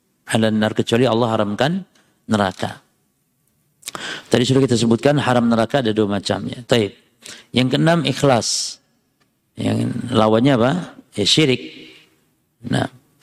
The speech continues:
adapun dalil dari ayat Quran banyak sekali. Contohnya, "Wa ma umiru illa liya'budullaha mukhlishina lahuddin."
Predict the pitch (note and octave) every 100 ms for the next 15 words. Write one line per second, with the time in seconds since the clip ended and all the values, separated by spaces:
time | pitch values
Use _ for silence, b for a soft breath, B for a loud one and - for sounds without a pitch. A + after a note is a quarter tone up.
0 | b b b b b _ _ - B2 B2+
1 | F3 F3+ D3 C#3 F3 D3+ C3+ C#3 C3 C#3
2 | - D#3 D3+ D#3+ B2 A#2 A2 - A2+ A2
3 | C3+ C#3+ C#3 D#3 E3 C3 C3 D3+ E3 D3
4 | C#3 D#3 D#3+ D#3+ D3 C#3+ D3+ C#3+ D3 C3
5 | C3 C3 B2 C3 C#3+ D#3 C#3+ C3 D3+ -
6 | A#2+ G#2 C3+ C3+ D#3 D3+ C#3+ E3+ D3 A#2